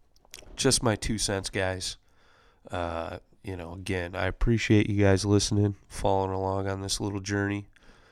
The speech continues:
sly dog fishing. Uh, you know, season's gonna start picking up here real quick, and, uh, we're gonna be in full swing.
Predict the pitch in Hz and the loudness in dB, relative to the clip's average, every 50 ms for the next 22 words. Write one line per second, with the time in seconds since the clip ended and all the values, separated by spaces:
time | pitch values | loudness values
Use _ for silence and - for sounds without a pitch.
0 | _ - - - - 101 98 92 92 95 92 92 90 - - - 101 95 - - | _ -8 -4 0 2 4 4 4 4 4 2 2 0 -2 -2 -2 -2 0 -2 -4
1 | 98 92 - - _ _ - - - - - - - - - _ _ _ _ - | -6 -8 -12 -20 _ _ -20 -20 -20 -20 -20 -20 -20 -20 -20 _ _ _ _ -16
2 | - 95 90 87 85 82 82 85 87 87 - - - 175 - 101 92 92 87 82 | -12 -10 -10 -8 -8 -8 -10 -10 -14 -16 -18 -20 -20 -18 -16 -14 -12 -12 -12 -14
3 | - - - - _ _ _ _ _ _ _ _ _ _ _ _ - - - - | -16 -20 -20 -20 _ _ _ _ _ _ _ _ _ _ _ _ -10 -6 -4 -2
4 | 107 101 95 95 92 92 92 98 95 92 90 - - 107 98 92 - - 107 - | 0 0 0 -2 -4 -4 -4 -4 -2 0 0 0 0 0 6 8 10 8 8 6
5 | - 101 98 98 - - 104 98 95 95 95 95 95 - - - 107 104 104 - | 0 -6 0 2 4 4 4 4 4 2 2 2 0 0 0 0 2 0 0 -4
6 | - - 101 95 92 92 95 104 104 101 95 98 98 95 98 - 117 110 104 104 | -8 -8 -6 -6 -6 -6 -10 -10 -10 -10 -10 -10 -12 -14 -14 -10 -10 -8 -8 -8
7 | 101 101 101 - 104 98 95 - - - 95 95 95 - - - 110 104 101 104 | -8 -8 -8 -8 -8 -10 -10 -8 -6 -6 -6 -4 -4 -6 -6 -6 -6 -8 -8 -8
8 | 104 | -12